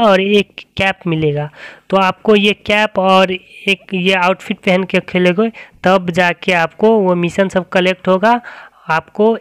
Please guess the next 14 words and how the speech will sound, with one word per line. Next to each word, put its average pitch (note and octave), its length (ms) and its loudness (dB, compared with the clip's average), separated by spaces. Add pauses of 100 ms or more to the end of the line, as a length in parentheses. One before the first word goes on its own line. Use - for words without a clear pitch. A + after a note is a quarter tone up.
एक G3+ 200 -2
सौ G#3 140 -2 (140)
पचास F#3+ 540 -2
यूसी F#3+ 360 -4 (140)
खर्च F3 320 -4
करना D#3+ 420 -2 (760)
पड़ेगा D3 440 2
ही। C#3+ 260 -6 (480)
तो F3 120 -2
भाई F3+ 460 -2 (840)
पबजी E3+ 380 0
वाले G#3 260 0
का G3 200 0
तो G3 200 -2